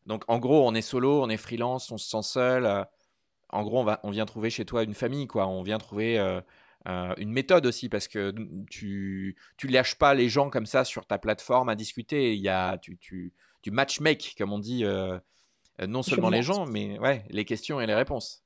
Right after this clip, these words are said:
Speaker 1: C'est, c'est
Speaker 2: Ouais. En fait, euh, je pars du principe que l'entrepreneuriat, c'est comme la mode. Donc, c'est, euh, c'est, ça revient, c'est les mêmes sujets qui reviennent. Donc, si un entrepreneur partage sa problématique et je me dis, « Mais en fait, cette problématique, elle a déjà été partagée par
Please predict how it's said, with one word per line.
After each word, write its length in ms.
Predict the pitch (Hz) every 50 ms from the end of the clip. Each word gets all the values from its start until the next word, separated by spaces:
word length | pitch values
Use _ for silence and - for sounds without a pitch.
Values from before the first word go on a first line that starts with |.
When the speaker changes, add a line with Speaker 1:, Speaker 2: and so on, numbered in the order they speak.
| _ _
Speaker 1:
C'est, 220 | - - 117 - -
c'est 220 | - - 113 107
Speaker 2:
Ouais. 200 | 214 214 220 202 - - _ _ _ _ _ _ _ _ _ _ _ _ _ _ _ -
En 100 | 214 202
fait, 180 | 262 277 277
euh, 140 | 247 220 208
je 100 | 214 -
pars 180 | - 233 226 214
du 100 | 220 226
principe 420 | - - 226 226 226 277 254 -
que 80 | - 233
l'entrepreneuriat, 720 | 214 208 208 - - 202 196 226 214 214 202 208 226 247
c'est 180 | 240 - 214 196
comme 200 | 196 220 208 208
la 120 | 190 185
mode. 440 | 190 196 208 240 226 208 202 196 - - - _ _ _
Donc, 120 | - 185 190
c'est, 280 | - - 190 190 185
euh, 540 | 180 180 175 175 175 175 170 170 170 170 165
c'est, 220 | 170 170 - 180 170
ça 160 | - 175 170
revient, 340 | 180 185 185 202 208 226 233 233
c'est 60 | -
les 80 | 190 180
mêmes 160 | 180 175 185
sujets 240 | 190 - 202 214 208
qui 160 | - - 196
reviennent. 500 | 180 185 180 180 190 208 214 240 233 226 - - - - _ -
Donc, 160 | 190 190 190
si 260 | - - - - 254 262
un 100 | 240 226
entrepreneur 640 | 220 208 - 208 196 220 208 214 208 214 202 196 196
partage 340 | 202 196 196 - 226 220 -
sa 160 | - 202 185
problématique 680 | 190 - 208 190 196 196 196 190 190 190 - 247 208
et 80 | 208 196
je 80 | 190 190
me 60 | 180
dis, « 120 | 185 208 202
Mais 60 | 185
en 100 | 170 -
fait, 100 | 226 220
cette 160 | 208 190 190
problématique, 500 | - 196 185 185 180 180 180 - 214 -
elle 80 | 202 175
a 60 | 165
déjà 260 | 165 175 175 185 196
été 200 | 185 185 190 185
partagée 440 | 185 180 - - 185 180 190 202 208
par 320 | 196 196 175 175 175 -